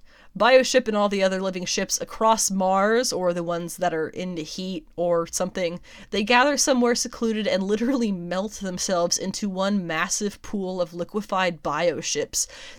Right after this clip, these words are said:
then create new ones before splitting back up into themselves. That's the super loose version of what basically happened. It is, like I said, not what I <laughs> expected.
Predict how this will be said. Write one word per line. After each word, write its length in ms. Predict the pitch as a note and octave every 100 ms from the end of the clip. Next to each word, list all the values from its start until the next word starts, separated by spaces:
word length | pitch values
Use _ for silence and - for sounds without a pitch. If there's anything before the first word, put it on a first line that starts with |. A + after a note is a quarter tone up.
| -
then 180 | A3+
create 500 | A#3+ C#4 B3+ A#3 G#3+
new 240 | G3 G#3 A3+
ones 520 | F#3 E3+ E3 E3 -
before 420 | - F#3 - F#3
splitting 400 | F3+ - G3 F#3+
back 260 | F3+ F3 G3
up 200 | F3 F3 - - - - -
into 280 | G3 - F#3+
themselves. 760 | E3 D3+ - B2 B1 E2 - - - - - -
That's 240 | - D4
the 80 | -
super 320 | D#4 E4+ E4
loose 200 | C4+ C4+
version 440 | - C4 C4 C4+ C4
of 380 | - A3+ G#3 F#3+
what 260 | G3+ G#3+
basically 380 | G#3 G#3+ A3 G#3
happened. 500 | G3+ F3+ F#3 F3+ E3+ -
It 160 | G#3+
is, 320 | A3 G#3+ G3+
like 240 | D#3 G3 F#3+
I 80 | G3
said, 400 | - F#3 F3 -
not 420 | - F#3+ F3+ E3 D#3+
what 140 | D#3+
I 80 | C3+
<laughs> 0 |
expected. 720 | D#3 - G#3+ - - - -